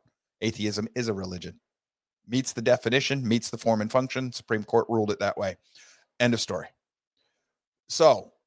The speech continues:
because they don't want an atheist religion forced down their children's throat, they're being fined by Germany. So they flee to America.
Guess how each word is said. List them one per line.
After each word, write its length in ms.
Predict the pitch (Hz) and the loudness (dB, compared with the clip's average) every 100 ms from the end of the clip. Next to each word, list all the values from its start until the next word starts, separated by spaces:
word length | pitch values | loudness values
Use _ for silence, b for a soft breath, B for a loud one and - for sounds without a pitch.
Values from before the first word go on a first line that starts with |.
| _ | _
because 400 | 135 139 156 123 | -8 -4 -2 0
they 160 | 110 165 | 0 2
don't 180 | 160 135 | 2 4
want 200 | 139 113 | 0 0
an 100 | 107 - | -4 -2
atheist 460 | 208 - 117 - | -2 -4 -8 -8
religion 400 | 107 104 101 101 | -8 -6 -6 -8
forced 480 | 101 - 110 - 101 | -10 -4 -4 -4 -6
down 200 | 107 107 | -2 -2
their 140 | 107 101 | -2 -6
children's 500 | - 104 101 98 - | -6 -4 -4 -8 -4
throat, 320 | 101 104 - _ _ _ _ _ _ | -2 -2 -4 _ _ _ _ _ _
they're 160 | 113 | 0
being 260 | 98 98 101 | 0 -2 -4
fined 320 | - 101 101 | -4 -4 0
by 140 | 107 117 | 0 2
Germany. 380 | 160 175 104 | 0 -2 -4
So 120 | 92 104 | -6 -8
they 120 | 90 | -10
flee 260 | - 101 | -8 -4
to 100 | 98 | 2
America. 460 | 120 160 143 - | 2 4 2 2